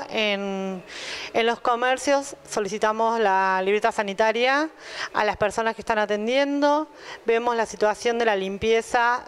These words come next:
del local, em, eh, vemos la fecha de vencimiento y también tomamos la temperatura de los productos, así evitamos que, que hayan cortado la cadena de frío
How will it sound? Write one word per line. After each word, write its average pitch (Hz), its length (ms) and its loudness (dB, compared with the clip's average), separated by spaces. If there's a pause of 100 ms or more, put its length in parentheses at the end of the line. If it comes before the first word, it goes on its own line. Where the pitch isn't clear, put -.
(100)
del 185 280 2
local, 269 640 2 (540)
em, 190 800 -2 (500)
eh, 185 460 2
vemos 220 260 2
la 202 80 -2
fecha 214 280 0
de 202 40 2
vencimiento 302 920 0 (400)
y 240 80 -4
también 254 340 0
tomamos 269 320 2
la 254 120 4
temperatura 220 640 2
de 220 60 4
los 214 120 -2
productos, 247 800 0 (260)
así 233 480 0
evitamos 233 480 0
que, 190 500 2
que 220 80 2
hayan 214 260 0
cortado 220 380 2
la 220 120 2
cadena 220 320 2
de 247 80 -2
frío 277 500 0